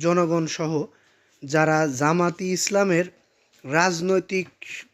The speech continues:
বিষয়ে জানতে ইচ্ছুক, তাদের জন্য একটি মহামূল্যবান গুরুত্বপূর্ণ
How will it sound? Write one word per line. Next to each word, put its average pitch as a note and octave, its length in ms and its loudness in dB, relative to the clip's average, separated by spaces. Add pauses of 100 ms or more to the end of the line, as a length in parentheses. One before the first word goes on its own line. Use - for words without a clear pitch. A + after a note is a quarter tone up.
(140)
বিষয়ে G#3 440 2 (140)
জানতে E3 440 -2
ইচ্ছুক, C3+ 340 -8 (160)
তাদের F3+ 320 0
জন্য G3+ 200 0 (120)
একটি - 180 -12
মহামূল্যবান E3+ 680 0
গুরুত্বপূর্ণ D3 580 -2